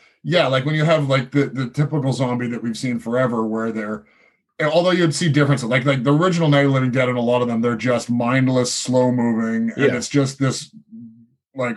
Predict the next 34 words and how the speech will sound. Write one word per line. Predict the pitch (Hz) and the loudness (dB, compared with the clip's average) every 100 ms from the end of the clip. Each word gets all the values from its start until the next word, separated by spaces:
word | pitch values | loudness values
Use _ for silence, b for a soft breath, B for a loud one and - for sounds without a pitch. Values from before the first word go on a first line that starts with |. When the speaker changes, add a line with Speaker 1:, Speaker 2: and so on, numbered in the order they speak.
| - | 0
Speaker 1:
ongoing. | 135 143 127 135 123 123 | 2 4 4 2 0 -2
It's, | 110 | -8
it's | 123 110 | -10 -8
scary, | - 156 151 143 139 | -4 0 4 4 2
it's | - | -2
creepy, | - 139 131 113 | 0 0 0 -4
it's | 107 | -6
whatever. | 113 139 131 107 98 b b b b b b _ - | 0 2 2 -2 -8 b b b b b b _ -8
Then | 151 175 175 165 | -2 0 2 4
<laughs> | 147 | 4
if | |
you | 165 | 4
look | 160 160 | 2 2
at, | |
like, | 151 | 2
Return | 139 139 151 | 2 2 2
of | 139 | 2
the | |
Living | 131 120 | 0 -2
Dead, | 127 120 | -2 -2
where | |
they | 117 107 | -4 -8
talked, | - 120 104 - - - | -8 -8 -10 -14 -20 -14
<laughs> | - | -8
right? | 175 180 - 151 180 185 160 147 139 - - | -8 -8 -10 -10 -6 -4 -4 -4 -8 -8 -8
Speaker 2:
<laughs> | - | 0
Yeah. | 151 156 | 2 2
Speaker 1:
So | 170 | 2
they | 156 | 2
had, | 151 160 | 4 2
they | 170 | 2
had | - 135 | 2 0
Speaker 2:
Uh-huh. | 180 | 2
Speaker 1:
some, | 156 151 | 0 0